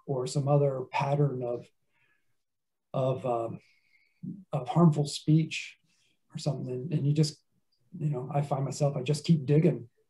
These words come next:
go back, continually reevaluate, keep digging, and, um, reaffirm for myself the, the relevant precept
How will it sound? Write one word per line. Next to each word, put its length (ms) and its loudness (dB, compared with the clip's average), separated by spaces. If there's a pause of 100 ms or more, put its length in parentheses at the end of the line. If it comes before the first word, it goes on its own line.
go 100 -4
back, 240 0
continually 540 6
reevaluate, 640 2
keep 200 2
digging, 500 6 (840)
and, 480 -2 (100)
um, 440 -2 (400)
reaffirm 580 8
for 100 0
myself 480 -4
the, 380 -4
the 80 -2
relevant 480 2
precept 580 -2